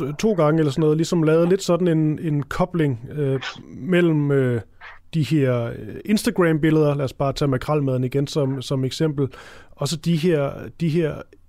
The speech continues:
S M S'er. Nu havde vi et stort pressemøde, som Mette Frederiksen så vel så nødsaget til at indkalde til. Altså, mener du virkelig ikke, at der er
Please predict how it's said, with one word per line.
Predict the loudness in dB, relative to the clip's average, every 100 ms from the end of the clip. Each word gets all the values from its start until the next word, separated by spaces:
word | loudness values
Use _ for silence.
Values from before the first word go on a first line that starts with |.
| -20 -20 -8 -4
S | 0
M | 2
S'er. | 2 0 -2 0
Nu | 2
havde | 2 2
vi | 2 0
et | -2
stort | -2 0 0
pressemøde, | 0 -2 0 0 0 0
som | -2
Mette | -2 -4
Frederiksen | -4 -4 -2 -6 -6
så | -4 -2 -4
vel | -4 -6
så | -4 -2
nødsaget | 0 0 -2 -6 -4
til | -4
at | -4 -4
indkalde | -4 -4 -4 -4
til. | -4 -4 -2 -4 -10 -18 -18 -18 -18 -14 -4
Altså, | -2 0 0 -4 -16
mener | -4 0 2 4
du | 4
virkelig | 4 2
ikke, | 2 2
at | 2
der | 0
er | 0 0 0 0 -6